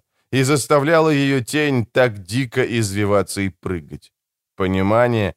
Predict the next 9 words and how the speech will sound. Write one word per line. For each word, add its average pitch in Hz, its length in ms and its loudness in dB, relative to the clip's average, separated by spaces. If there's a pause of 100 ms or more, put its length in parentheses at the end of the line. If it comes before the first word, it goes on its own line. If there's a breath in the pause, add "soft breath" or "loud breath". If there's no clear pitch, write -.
(280)
а 113 100 2
также 170 400 0
некоторая 151 560 0
прохладная 117 1200 0
радость. 95 880 -4 (340)
Словно 196 380 0
ему 190 320 0
это 185 200 -2
польстило, 151 840 -2